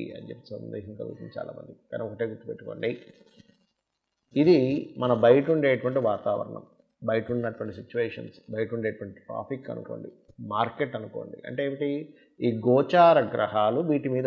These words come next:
ప్రభావం చూపిస్తున్నాయి కాబట్టి బయట ఇటువంటి మార్పులు ఉంటాయి, మార్కెట్లో ఈ ధరలు పెరుగుతాయి, లేనట్లయితే మార్కెట్లో ఇటువంటి సిచ్యువేషన్స్ ఉంటాయి, యుద్ధాలు వస్తాయని చెప్పడం అన్నమాట. కాబట్టి మీరు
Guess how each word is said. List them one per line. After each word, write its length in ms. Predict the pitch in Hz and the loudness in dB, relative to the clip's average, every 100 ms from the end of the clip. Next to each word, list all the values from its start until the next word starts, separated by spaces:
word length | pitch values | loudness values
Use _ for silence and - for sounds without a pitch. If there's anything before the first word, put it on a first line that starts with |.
| 117 | 0
ప్రభావం 420 | 101 101 123 131 | -2 2 2 2
చూపిస్తున్నాయి 600 | 110 107 - - 110 107 | -2 -6 -10 -12 -10 -8
కాబట్టి 240 | 107 123 139 | -6 -8 -4
బయట 260 | 113 120 123 180 - - | -2 0 -2 -6 -10 -16
ఇటువంటి 320 | 120 123 123 120 | -6 -2 -2 -2
మార్పులు 400 | 107 104 123 113 | -2 -4 -6 -12
ఉంటాయి, 440 | - 107 110 - - _ _ _ - | -12 -12 -12 -14 -20 _ _ _ -2
మార్కెట్లో 540 | 120 135 135 131 143 143 | 6 8 8 2 0 2
ఈ 100 | 120 | 2
ధరలు 300 | 107 110 117 | 0 0 -2
పెరుగుతాయి, 560 | 113 101 - 113 113 117 | -2 -4 -8 -8 -8 -2
లేనట్లయితే 580 | 120 123 117 113 117 127 113 - - _ | 2 2 0 -4 0 0 0 -6 -20 _
మార్కెట్లో 380 | 123 120 120 127 | -4 -2 -2 -6
ఇటువంటి 240 | 120 120 107 | -6 -6 -6
సిచ్యువేషన్స్ 540 | 104 - 127 123 113 | -8 -4 -2 -2 -8
ఉంటాయి, 300 | 113 110 110 107 | -8 -6 -6 -4
యుద్ధాలు 380 | 110 110 127 127 | -6 0 2 2
వస్తాయని 380 | - 120 113 107 | 0 -4 -6 -6
చెప్పడం 260 | 117 - 58 | -10 -10 -12
అన్నమాట. 280 | 57 - - _ _ _ _ _ _ 123 | -12 -16 -20 _ _ _ _ _ _ -4
కాబట్టి 280 | 120 127 190 | -2 0 0
మీరు 320 | 156 151 | 2 2